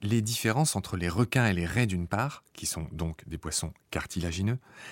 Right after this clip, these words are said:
et l'immense majorité des poissons dits osseux, c'est-à-dire du thon au barracuda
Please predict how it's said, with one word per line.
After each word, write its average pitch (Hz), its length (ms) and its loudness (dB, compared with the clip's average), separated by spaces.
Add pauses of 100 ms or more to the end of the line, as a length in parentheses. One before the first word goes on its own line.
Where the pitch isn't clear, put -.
(260)
et 131 80 8
l'immense 160 540 8
majorité 104 420 2
des 107 120 2
poissons 127 520 0
dits 90 280 -2 (100)
osseux, 87 320 -2 (400)
c'est-à-dire 90 360 -2
du 82 120 -6
thon 107 400 0
au 78 100 -6
barracuda 85 680 2